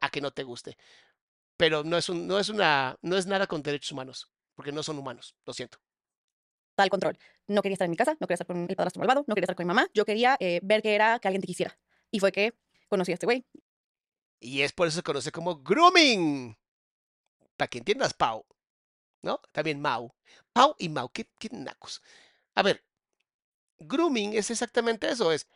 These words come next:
Speaker 1: ¿a ti qué te falta? ¿Que te quieran? Yo tengo treinta y dos años y parece que no tengo la capacidad de andar con mujeres. Entonces, ¿qué onda? ¿Le entras? Así de sencillo.
Speaker 2: Y te digo, él lo acabó muy rápido. Fue como de, pues sí, estamos saliendo, salimos a cenar y así, pero me dijo de que no, la neta,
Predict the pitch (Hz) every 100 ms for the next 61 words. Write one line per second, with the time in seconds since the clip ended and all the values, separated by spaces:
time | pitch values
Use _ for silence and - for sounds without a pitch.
0 | _ 156 233 - 233 202 202 170 113 -
1 | - 147 151 220 285 381 _ _ _ -
2 | 214 233 196 185 147 160 190 202 262 302
3 | - _ 165 160 151 160 165 175 156 175
4 | 170 147 143 147 165 160 156 156 139 156
5 | 131 - 135 151 147 160 151 - _ _
6 | _ _ _ - 190 151 120 - _ -
7 | 143 170 262 320 - _ _ _ _ _
8 | _ _ _ _ _ _ 165 180 214 151
9 | 135 - _ _ _ _ - 214 208 196
10 | 190 - _ _ 214 214 240 240 185 196
11 | 185 214 - 190 175 165 185 269 240 240
12 | 180 208 - 196 202 175 185 233 196 175
13 | 175 175 175 175 - 185